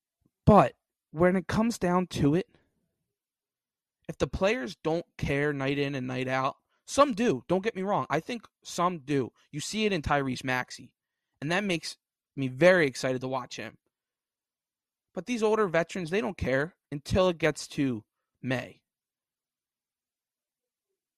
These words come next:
And that's kinda where I'm coming now. Let me know what you think. You might totally disagree with that.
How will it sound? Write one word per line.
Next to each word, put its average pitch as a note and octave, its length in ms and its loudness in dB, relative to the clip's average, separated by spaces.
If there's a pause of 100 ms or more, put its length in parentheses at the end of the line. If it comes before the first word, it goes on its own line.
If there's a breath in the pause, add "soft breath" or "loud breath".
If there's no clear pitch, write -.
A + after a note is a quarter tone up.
(380)
And F#3+ 100 -2
that's G#3 200 -2
kinda E3 280 -2
where D3+ 180 2
I'm C3+ 120 -2
coming B2+ 320 -6
now. A#2+ 360 -8 (640)
Let F3 140 2
me A#3 120 -4
know G#3+ 140 2
what G#3+ 120 0
you F#3+ 80 -2
think. F3 460 -6 (320)
You - 100 -12
might A#3 160 -4
totally F#3+ 300 2
disagree C#3+ 400 -2
with C#3 160 -2
that. C#3+ 260 2